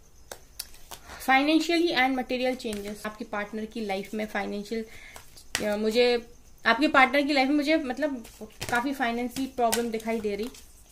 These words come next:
आपके पार्टनर्स हो सकता है स्टेबल ना हो। Again गाइस, डेविल कार्ड आया है, टेम्पटेशन। Again गाइस, डेविल कार्ड आया है, यहाँ पे भी था, यहाँ पर भी है।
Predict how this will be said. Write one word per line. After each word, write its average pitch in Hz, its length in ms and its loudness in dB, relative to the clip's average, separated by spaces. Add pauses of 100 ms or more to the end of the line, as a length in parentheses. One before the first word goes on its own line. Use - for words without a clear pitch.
(460)
आपके - 200 -6
पार्टनर्स 233 680 -4
हो 233 80 -2
सकता 240 280 -2
है 240 60 2
स्टेबल 226 400 0
ना 214 160 -4
हो। 220 200 -8 (1900)
Again 330 320 2
गाइस, 269 240 6
डेविल 247 260 2
कार्ड 226 280 0
आया 202 200 -2
है, 214 180 -4
टेम्पटेशन। 233 760 0 (460)
Again 254 300 -2
गाइस, 214 280 -2
डेविल 208 200 -4
कार्ड 196 280 -4
आया 185 200 -8
है, 190 160 -10
यहाँ 208 260 -8
पे 220 80 -4
भी 220 120 -8
था, 208 220 -6
यहाँ 196 240 -8
पर 208 160 -6
भी 208 140 -10
है। 190 260 -8